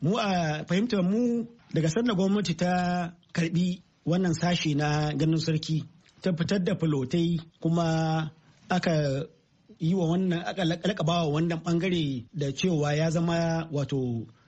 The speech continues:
kamar mallakar gwamnati shine an mai da shi layout, shine Darmanawa layout. Kuma taswirar wannan layout ta nuna cewa wannan masallacin Idi da harabar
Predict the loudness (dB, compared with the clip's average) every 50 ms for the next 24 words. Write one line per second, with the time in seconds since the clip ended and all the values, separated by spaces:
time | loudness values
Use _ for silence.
0 | _ _ -6 -2 0 0 2 2 0 0 0 0 0 0 0 2 2 0 0 0
1 | -2 -2 0 0 0 0 0 0 -2 -2 -2 0 0 0 0 -2 -2 0 0 0
2 | -2 -2 -2 0 0 0 0 0 -2 -2 -2 -4 -6 -6 -2 -2 0 0 0 0
3 | 0 0 0 0 0 0 0 0 -2 -2 -2 -2 -2 -2 -2 -4 -8 -16 _ _
4 | _ -20 _ _ -4 -2 0 2 2 2 2 2 2 0 0 -2 -4 -6 -12 _
5 | _ _ _ _ -14 -6 -2 -2 -2 0 0 2 2 2 2 0 0 0 0 0
6 | 0 0 0 0 0 0 0 0 0 -2 -2 -2 -2 -2 -2 -2 -2 -2 -2 0
7 | 0 0 0 0 0 0 0 -2 -4 -6 -4 -2 0 0 0 0 -2 -4 -6 -6
8 | -10 -16 -20 -20 -20 -20 _ _ -2 0 2 2 2 2 2 2 2 2 2 0
9 | 0 0 0 0 0 0 -2 -2 0 -2 -2 0 0 0 0 0 -2 -4 -6 -10
10 | _ _ _ _ -20 -20 -20 -16 -6 -4 -2 0 2 2 2 0 0 0 0 0
11 | 0 -2 -2 -4 -6 -8